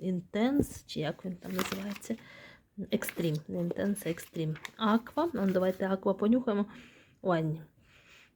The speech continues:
А, хоча, знаєте, непоганий аромат, такий чоловічий, класичний, свіжий, зі свіжинкою. Так, Joyce, бюджетний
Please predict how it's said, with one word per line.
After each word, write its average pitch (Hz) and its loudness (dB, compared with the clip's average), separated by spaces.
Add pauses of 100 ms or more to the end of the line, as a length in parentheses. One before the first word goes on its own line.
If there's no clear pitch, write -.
(100)
А, 208 2 (160)
хоча, 349 2 (420)
знаєте, 240 2 (420)
непоганий 185 4
аромат, 170 2 (180)
такий 202 2 (340)
чоловічий, 233 2 (360)
класичний, 214 2
свіжий, 220 2 (280)
зі 202 4
свіжинкою. 247 4 (360)
Так, 160 -4
Joyce, 190 6 (800)
бюджетний 196 4